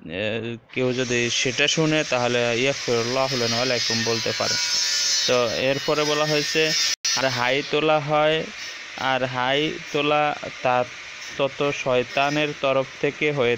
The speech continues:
থাকে। আর কেউ হামি দেয়, যেটা হামি দেয়, হাই তোলে, সেটা শয়তানের তরফ থেকে হয়। তাই যথাসাধ্য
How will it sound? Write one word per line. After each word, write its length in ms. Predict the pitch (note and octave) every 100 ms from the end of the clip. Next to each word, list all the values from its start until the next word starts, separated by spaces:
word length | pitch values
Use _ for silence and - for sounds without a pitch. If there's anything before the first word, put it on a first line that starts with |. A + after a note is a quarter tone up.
| -
থাকে। 300 | B2 - A2 - - - - -
আর 140 | B2 A#2+ -
কেউ 200 | C#3+ C#3
হামি 360 | A#2+ A#2+ C#3+
দেয়, 240 | C#3+ D3 C3
যেটা 300 | A#2+ A#2 G#2+
হামি 280 | A2 A#2+ B2
দেয়, 180 | B2 A#2+
হাই 260 | A#2 A2+ A2+
তোলে, 260 | B2 A2+ A2 - - - -
সেটা 200 | B2+ C3+
শয়তানের 500 | C3 B2+ A#2+ C3 D#3+ -
তরফ 180 | C3 A2+
থেকে 260 | - G#2+ A2
হয়। 200 | A#2 A2+ - - - - -
তাই 200 | C3+ D3+
যথাসাধ্য 840 | C#3+ C#3 E3 E3 D3 D3+ E3 E3+